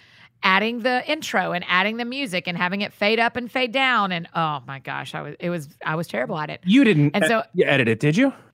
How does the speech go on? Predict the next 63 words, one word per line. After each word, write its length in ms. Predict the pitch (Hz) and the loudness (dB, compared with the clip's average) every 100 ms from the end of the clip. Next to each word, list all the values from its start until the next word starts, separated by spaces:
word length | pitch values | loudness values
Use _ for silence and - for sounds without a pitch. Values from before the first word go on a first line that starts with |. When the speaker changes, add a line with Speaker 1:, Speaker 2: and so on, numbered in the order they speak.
| - | -8
Speaker 1:
Yes. 680 | 202 349 494 - - - _ _ _ | -4 0 -2 -2 -8 -16 _ _ _
Speaker 2:
That 220 | 143 277 | 4 6
is 220 | 359 - - | 6 2 2
a 160 | 170 185 | 4 4
huge 480 | - 233 320 339 | 2 0 4 6
amount 220 | 190 143 120 | 6 4 2
of 100 | 95 | -2
work. 340 | 90 76 - _ | -4 -4 -16 _
Speaker 1:
It 140 | - 254 | 0 0
was 120 | 254 | 0
so 380 | - - 285 285 | -4 -4 0 0
much 220 | 285 - | 0 0
work. 180 | 294 262 | -2 0
You 200 | 208 392 | -4 0
know, 160 | 208 233 | 2 2
you 180 | 262 | 0
do 80 | 311 | -4
your 220 | 349 339 | -4 -2
own 100 | 359 | -2
show. 380 | 339 - 160 147 - | -2 -4 -4 -6 -4
Speaker 2:
I 120 | 202 247 | 2 4
know, 120 | 262 | 6
but 120 | 170 | 4
I 160 | 226 226 | 4 4
Speaker 1:
You 80 | |
Speaker 2:
like, 120 | 220 208 | 6 6
Speaker 1:
do 80 | |
it. 180 | 208 285 - | 2 -2 0
Speaker 2:
I'm, 140 | 202 | 2
like, 140 | 233 202 | 4 4
a 40 | |
nerd 360 | 165 165 175 170 | 4 6 6 4
and 220 | 139 135 | 4 4
love 200 | 160 170 | 4 2
that 160 | 117 95 | 0 -2
stuff. 240 | - 82 | -8 -2
Like, 120 | 131 | 2
I 100 | 160 | 4
would 140 | 196 175 | 4 6
rather 260 | 175 175 | 4 4
Speaker 1:
Yeah, 140 | 170 156 | 2 2
I 140 | 180 | 2
Speaker 2:
ed-, 60 | 170 | 2
Speaker 1:
hated 420 | 185 196 190 175 | 2 -2 -2 -4
it. 200 | 160 - _ 165 | -8 -12 _ 2
Speaker 2:
oh, 80 | |
I 120 | 180 160 | 4 4
would 100 | 170 | 4
rather 260 | 156 147 | 4 2
edit 160 | 143 147 | 2 2
and 100 | 120 | 0
produce 320 | 123 123 113 | 0 -2 -2
my 100 | 113 | -6
show 200 | 101 104 | -4 -4
than 160 | 95 98 | -2 -2
actually 640 | 92 - 104 90 82 78 _ _ - | -4 -4 -4 -2 -4 -8 _ _ -4
be 120 | 92 | -4
on 160 | 80 | -4
it. 120 | 71 _ - | -10 _ -8
Speaker 1:
Yeah, 300 | 170 170 165 | -4 -2 -2
no, 160 | 160 | -2
no, 100 | 160 | -4
no. 220 | 156 156 | -4 -4